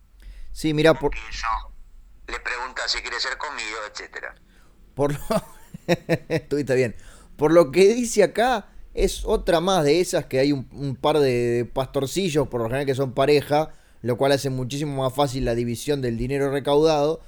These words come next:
Speaker 1: y que en un momento dicen, se avivan justamente, literalmente, y dicen, "Vamos nosotros a meternos en este gran negocio que es la fe".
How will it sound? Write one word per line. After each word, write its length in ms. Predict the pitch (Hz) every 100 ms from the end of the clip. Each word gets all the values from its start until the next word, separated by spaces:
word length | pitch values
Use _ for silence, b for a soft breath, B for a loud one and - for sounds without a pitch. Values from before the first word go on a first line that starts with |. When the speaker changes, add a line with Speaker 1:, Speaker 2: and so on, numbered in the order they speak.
| b b
Speaker 1:
y 100 | -
que 80 | 120
en 60 | 135
un 60 | 165
momento 260 | 165 156
dicen, 460 | 147 147 147 127 98 b b
se 180 | - -
avivan 500 | 107 156 165 147 156
justamente, 720 | - 147 156 151 151 143 156
literalmente, 800 | 139 131 127 135 143 147 156 170
y 40 | 165
dicen, 400 | 151 165 143 -
"Vamos 440 | 64 110 147 175 139
nosotros 360 | 117 156 160
a 60 | 135
meternos 400 | 127 117 160 127
en 80 | 127
este 180 | 135 131
gran 220 | 151 156
negocio 380 | 143 147 160 160
que 80 | 123
es 40 |
la 100 | 120
fe". 340 | 135 151 95